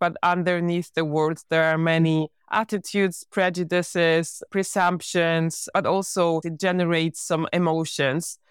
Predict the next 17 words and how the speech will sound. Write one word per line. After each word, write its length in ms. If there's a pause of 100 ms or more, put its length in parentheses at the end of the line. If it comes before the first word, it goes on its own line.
(120)
Especially 520
in 100
Polish 440
discourse, 880
the 180
other 640 (160)
who 220
is 200
a 100
person 440
of 140
color, 500
who 120
is 100
a 80
queer 340
person, 760